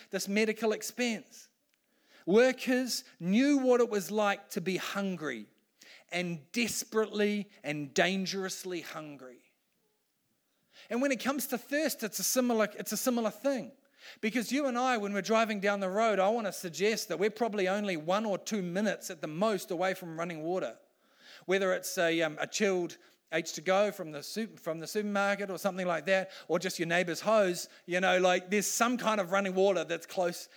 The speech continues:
by you. But if you're traveling in Jesus's day and you ran out of water, you could be twenty kilometers from the nearest well in hot Middle Eastern weather.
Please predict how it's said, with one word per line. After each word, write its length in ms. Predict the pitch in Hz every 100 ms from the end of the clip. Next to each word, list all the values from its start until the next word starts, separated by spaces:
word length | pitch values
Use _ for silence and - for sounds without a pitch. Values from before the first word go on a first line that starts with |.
| _ _
by 240 | 165 190
you. 280 | 180 147 104 - _ _ _ _ _ -
But 100 | 214
if 100 | 247
you're 120 | 294
traveling 720 | 302 - 262 277 247 233 220 226
in 180 | 208
Jesus's 640 | 196 233 226 214 196 220 185
day 560 | 220 196 156 147 175 180 _ _ _ _ _ _ _ _
and 140 | 180 185
you 120 | 180
ran 300 | 190 220 226
out 180 | 214 180
of 140 | 151
water, 320 | 196 220 175
you 200 | 147 208
could 220 | 233 269
be 100 | 208
twenty 440 | 180 - 240 233 247
kilometers 720 | - 240 233 240 208 143 147
from 240 | - 165
the 80 | 165
nearest 440 | 151 156 156 151 160
well 400 | 160 170 120 104 _ _ _ _ _ _ _ _ _ _ - - _ _
in 80 | 165
hot 500 | - - 208 - 151
Middle 380 | 165 170 156 165
Eastern 480 | 165 - 170 151 151
weather. 360 | 160 135 110